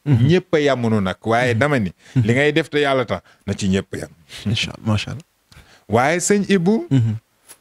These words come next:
Speaker 2: kontaan rek la nu am
Speaker 1: Mhm.
Speaker 2: ci teew gi.
Speaker 1: Mhm.
Speaker 2: Ak di ñaanal xalifa maam Cheikh Seydi Hadji Rawhan.
Speaker 1: Mhm.
Speaker 2: Yàlla sama borom gën a ko fi yàggal.
Speaker 1: Amiin.
Speaker 2: Gàmm gi bañ a doon sunu mujj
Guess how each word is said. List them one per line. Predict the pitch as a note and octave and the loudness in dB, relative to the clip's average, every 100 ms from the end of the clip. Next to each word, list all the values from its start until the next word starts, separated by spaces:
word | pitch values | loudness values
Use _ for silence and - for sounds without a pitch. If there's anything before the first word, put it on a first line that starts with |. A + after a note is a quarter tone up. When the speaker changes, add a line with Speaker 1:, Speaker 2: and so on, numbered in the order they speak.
| _ _ - | _ _ 0
Speaker 2:
kontaan | F#3 F#3+ F3+ E3 D3+ | 0 0 -2 -2 -2
rek | E3 D#3 | -4 0
la | C3 B2 | 0 0
nu | A#2 | 0
am | A2+ B2+ C#3 - | 0 0 -2 0
Speaker 1:
Mhm. | C#3+ A2+ G#2+ - - | 2 2 -2 -8 -4
Speaker 2:
ci | B2 | -4
teew | - A#2+ G#2+ F2 | 0 0 2 0
gi. | E2+ D#2+ _ - | -6 -10 _ 0
Speaker 1:
Mhm. | A#2 G#2+ G#2 | 0 0 0
Speaker 2:
Ak | D3 D3 | -2 -2
di | B2+ A#2 | -2 0
ñaanal | A2 A#2+ C3+ C#3+ C#3 C#3+ C3 | 2 2 2 0 0 0 0
xalifa | - C#3+ C#3 C3+ A#2+ | 0 0 0 0 0
maam | A2 G#2 | 0 0
Cheikh | - F#2+ | -2 -2
Seydi | - G2+ G2 | 0 0 0
Hadji | F#2+ F2 | 0 -2
Rawhan. | F2+ E2+ G2 A2+ B2 B2+ | -2 -2 -2 -6 -4 -2
Speaker 1:
Mhm. | A2 A2 - _ _ _ _ _ _ - | -2 -4 -8 _ _ _ _ _ _ -2
Speaker 2:
Yàlla | A2 A2+ A#2 B2+ - | 0 2 0 -4 -4
sama | - A#2 G2+ | -2 -2 0
borom | G#2 G#2 G2+ F#2+ | 0 0 0 0
gën | A2+ | -2
a | A#2+ | -2
ko | A2+ | -4
fi | G#2+ | 0
yàggal. | F#2 F2 D#2 D#2 - | 0 0 -2 -4 -2
Speaker 1:
Amiin. | A2 G2+ G2 B2+ _ _ - F#2 | 0 0 -2 -8 _ _ -8 -2
Speaker 2:
Gàmm | A#2+ B2 A#2 G#2 | 0 2 0 0
gi | C3 C3 | 0 2
bañ | A#2 A2+ | 2 0
a | A2 | 0
doon | G2+ A2 | 0 -2
sunu | - G#2+ G2+ | -2 -2 0
mujj | A2 G2+ | 0 0